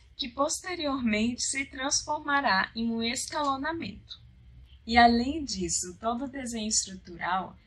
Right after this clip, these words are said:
é constituído por painéis de argamassa amada plissados,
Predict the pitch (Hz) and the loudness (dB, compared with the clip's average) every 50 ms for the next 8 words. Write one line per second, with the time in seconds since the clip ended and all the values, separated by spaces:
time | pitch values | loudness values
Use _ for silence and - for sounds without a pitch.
0 | - - - - - 208 202 196 - - 208 190 - 220 214 208 185 180 175 185 | -4 -2 -2 0 0 -2 2 2 2 2 2 -2 -10 -14 -12 -8 -8 -8 -8 -8
1 | 190 185 - 208 202 - - - 214 226 233 226 214 196 180 175 175 180 185 196 | -10 -12 -14 -16 -18 -18 -8 -4 -4 -2 -2 -2 -2 -2 -2 -4 -4 -4 -4 -4
2 | - - - - - 202 202 190 202 208 214 220 226 233 214 196 185 190 208 - | -4 -6 -6 -6 -4 0 2 2 2 2 0 0 0 0 0 0 -2 -2 -2 -4
3 | - 254 247 240 214 180 170 170 175 190 190 - - 240 254 277 - - - 247 | -6 -8 -6 -6 -4 -4 -4 -4 -4 -8 -12 -10 -12 -10 -8 -8 -8 0 4 4
4 | 196 180 170 170 - - - - - - | 6 6 4 0 -4 -2 0 0 0 0